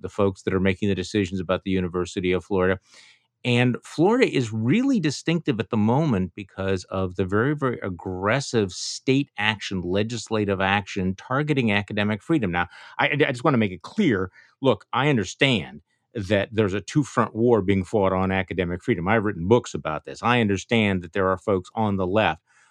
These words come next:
who have, uh, also challenged academic freedom. I've written extensively about the speech codes and the cancel culture and the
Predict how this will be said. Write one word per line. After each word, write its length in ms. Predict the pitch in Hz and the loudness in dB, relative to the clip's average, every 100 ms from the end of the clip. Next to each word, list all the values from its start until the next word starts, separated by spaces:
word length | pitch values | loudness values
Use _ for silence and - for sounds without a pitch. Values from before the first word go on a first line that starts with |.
| _ | _
who 180 | - 101 | 0 2
have, 240 | 101 90 | 2 2
uh, 140 | 101 98 - | 0 0 0
also 440 | 120 123 - 101 | 0 0 0 -2
challenged 540 | 92 - 110 98 95 - | -2 0 0 2 -2 -4
academic 560 | 98 - 92 87 87 - | -6 -4 -2 -2 -4 -2
freedom. 320 | 117 90 78 | 0 2 0
I've 160 | 87 90 | -2 2
written 380 | 110 - 98 87 _ _ | 2 2 0 -2 _ _
extensively 760 | 95 - 127 120 110 87 90 87 | -10 -2 2 2 0 -2 0 0
about 280 | 80 82 | 0 -2
the 80 | - | -4
speech 580 | - - - 139 117 - | -10 -12 2 2 2 0
codes 400 | 110 82 82 80 | 2 2 0 -2
and 160 | 90 90 | -2 -2
the 60 | |
cancel 420 | - 113 110 107 | 2 2 2 0
culture 460 | - 92 90 - 87 - - _ | -4 -4 -4 -4 -8 -10 -20 _
and 340 | 104 101 98 101 - | -2 0 0 -2 -4
the 200 | 98 | -2